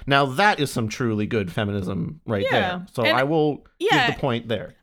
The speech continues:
Speaker 2: I mean, I, I definitely agree with you that this isn't, like, some brown gra-, breaking work or anything, but, um, more than we've seen from a lot of other heroines and books we've read. Looking at
Speaker 1: Fair.
Speaker 2: you, fucking Twilight series.
Speaker 1: Fair.
Speaker 2: You know,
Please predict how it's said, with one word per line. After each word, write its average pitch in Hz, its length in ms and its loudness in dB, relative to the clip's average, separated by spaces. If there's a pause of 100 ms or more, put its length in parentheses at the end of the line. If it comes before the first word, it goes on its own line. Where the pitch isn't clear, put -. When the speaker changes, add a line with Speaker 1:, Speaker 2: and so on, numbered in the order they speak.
Speaker 2:
I 349 80 2
mean, 403 140 0
I, 349 240 0
I 285 80 2
definitely 285 500 -2
agree 226 220 -4
with 208 160 -4
you 196 80 -2
that 185 60 -6
this 185 200 -4
isn't, 185 240 -2
like, 180 160 -4
some 180 220 -4
brown 180 260 -2
gra-, 185 240 -2 (120)
breaking 185 400 -2
work 202 280 0
or 190 100 2
anything, 180 460 -4
but, 185 320 -2 (1040)
um, 180 480 0 (160)
more 262 540 2
than 262 200 0
we've 240 240 0
seen 240 580 -2 (380)
from 277 240 2
a 240 40 4
lot 240 220 4
of 233 140 2
other 240 180 2
heroines 220 580 0
and 233 120 2
books 381 220 -2
we've 196 200 -2
read. 180 220 0
Looking 262 360 2
at 277 60 0
Speaker 1:
Fair. 233 240 6
Speaker 2:
you, 185 60 -2
fucking 254 320 0
Twilight 196 500 0
series. 220 480 0
Speaker 1:
Fair. 175 540 4
Speaker 2:
You 302 100 4
know, 285 220 4